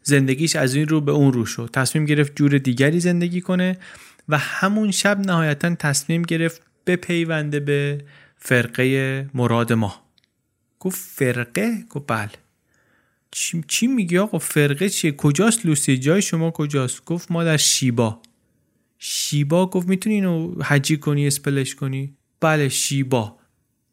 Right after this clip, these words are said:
«چی هست؟» گفت «یه فرقه نوظهوره، از این فرقه های عصر جدیده.» حرف به حرف هجی می‌کرد کلمه ها رو با آرامش. فیلیپ از این ور اصرار که «نه، من باید با لوسی صحبت کنم.»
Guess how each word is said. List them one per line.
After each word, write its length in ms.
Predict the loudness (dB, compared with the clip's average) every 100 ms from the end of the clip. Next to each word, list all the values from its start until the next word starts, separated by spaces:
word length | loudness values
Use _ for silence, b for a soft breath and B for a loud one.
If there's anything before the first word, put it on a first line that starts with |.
| _
«چی 260 | -2 2 2
هست؟» 320 | 2 0 -2
گفت 200 | -4 -2
«یه 80 | -4
فرقه 540 | 0 0 2 0 0
نوظهوره، 840 | 2 2 2 2 2 2 0 -4 -10 _ _ _ -4
از 160 | -2
این 80 | -2
فرقه 340 | 0 0 0
های 120 | 0 0
عصر 380 | 0 0 -2
جدیده.» 560 | -2 -2 -2 -4 -8 -14 _ _ _ _ _ _ _ _ _ _ _ _ _
حرف 500 | 0 2 2 0 -4
به 100 | 0
حرف 560 | 2 0 -2 -16 -20 -8
هجی 360 | -2 0 2 2
می‌کرد 380 | 2 -2 -4
کلمه 360 | -4 -6 -4 -2
ها 80 | -2
رو 100 | 0
با 120 | 0
آرامش. 760 | 0 -2 -2 -6 -8 -12 -14 _ _ _ _ -2
فیلیپ 260 | 0 4 4
از 140 | 2
این 100 | 2
ور 140 | 0 0
اصرار 380 | 0 0 0 0
که 140 | 0
«نه، 120 | 2
من 200 | 4 2
باید 200 | 2 0
با 80 | 0
لوسی 260 | 0 -2 -4
صحبت 360 | -2 -2 -4
کنم.» 280 | -4 -4